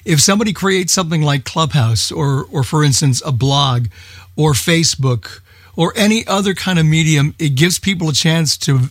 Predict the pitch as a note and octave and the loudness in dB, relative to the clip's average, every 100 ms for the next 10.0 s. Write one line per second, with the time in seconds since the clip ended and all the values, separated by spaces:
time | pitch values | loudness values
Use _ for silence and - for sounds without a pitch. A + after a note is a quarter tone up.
0 | - - B2 - D3+ C#3 D#3 B2+ D3+ D#3 | -4 -6 -6 0 0 0 0 0 2 2
1 | A#2 G#2 - - - - - - - D3+ | 2 0 -4 -16 -20 -20 -20 -20 -4 0
2 | C#3+ C3+ D3 D3 D3+ C3+ B2+ C3+ A#2+ C3+ | 0 0 0 0 2 2 2 0 0 2
3 | B2 A#2+ C3 D#3 D#3 C#3+ B2 D3 E3 B3+ | 2 2 2 -2 0 0 0 -2 -2 0
4 | - B3 E3 E3+ B2+ E3+ D3 C#3 - D3 | 0 0 0 0 0 -2 -2 -2 0 0
5 | C#3 C#3 A#2 D#3+ C3+ A#2 B2 D3 E3+ D3 | 0 0 -2 0 -2 0 0 0 -2 -4
6 | - _ - - C3 F3+ E3 - - B2+ | -8 _ -12 -2 0 2 0 -2 0 0
7 | C3+ A#2+ F#2+ - - - - F#3 E3 A#3 | 0 -2 -10 -18 -18 -18 -2 2 4 2
8 | A#3+ A#3 A3 G3 G#3+ F3+ G3+ G3 E3+ F#3 | 0 0 2 2 0 0 -2 0 0 0
9 | D3 E3 - D#3+ D#3 B3 E3+ C3 C3 | 0 0 2 2 2 0 0 0 -2